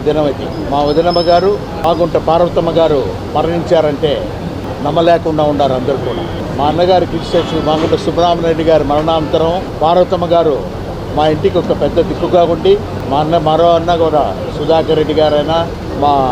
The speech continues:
అక్క సుహాసినమ్మ గారిని కూడా ఎంతో ప్రేమతో కూడా వారు ఎప్పుడు కూడా ఆదరాభిమానాలతో కూడా మా, మా కుటుంబాన్ని అందరూ కూడా ఒక పెద్ద దిక్కుగా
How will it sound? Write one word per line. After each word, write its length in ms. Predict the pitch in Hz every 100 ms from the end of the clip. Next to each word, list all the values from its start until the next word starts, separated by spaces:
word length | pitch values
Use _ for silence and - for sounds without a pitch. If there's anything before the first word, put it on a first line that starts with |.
| 120 -
అక్క 140 | 139 135 - - 147 135 -
సుహాసినమ్మ 520 | - 160 170 - 160 156
గారిని 240 | 156 147 151
కూడా 180 | 151 151 113 -
ఎంతో 200 | 160 185 175 139 - - - - -
ప్రేమతో 360 | 170 175 175 175
కూడా 140 | 170 160
వారు 160 | 151 147
ఎప్పుడు 200 | 139 156 165
కూడా 180 | 160 160 135 - - 107 156
ఆదరాభిమానాలతో 880 | 170 180 180 180 170 165 190 185 160
కూడా 120 | 160 147
మా, 60 | 143
మా 80 | 143 131
కుటుంబాన్ని 440 | 147 165 165 170 156
అందరూ 240 | 151 160 151
కూడా 180 | 151 147 120 156 139 - - - - -
ఒక 60 | - 170
పెద్ద 140 | 139 175
దిక్కుగా 260 | 190 170